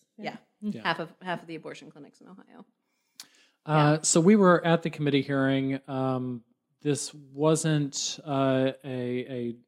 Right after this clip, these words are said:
Speaker 3: hearing that we normally get with a bill.
Speaker 1: Mm-hmm.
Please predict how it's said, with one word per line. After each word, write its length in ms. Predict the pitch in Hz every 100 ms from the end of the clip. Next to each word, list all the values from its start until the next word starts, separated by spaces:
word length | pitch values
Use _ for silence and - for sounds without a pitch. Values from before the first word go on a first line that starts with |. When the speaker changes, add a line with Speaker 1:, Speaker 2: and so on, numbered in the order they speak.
| _ _
Speaker 3:
hearing 460 | - 160 156 143
that 200 | 131 131 139
we 240 | 131 127
normally 440 | 127 131 135 139
get 200 | 127 127
with 140 | 131 117
a 80 | 113 _ _ 139 113 -
bill. 440 | 131 117 95 101 202
Speaker 1:
Mm-hmm. 200 | 185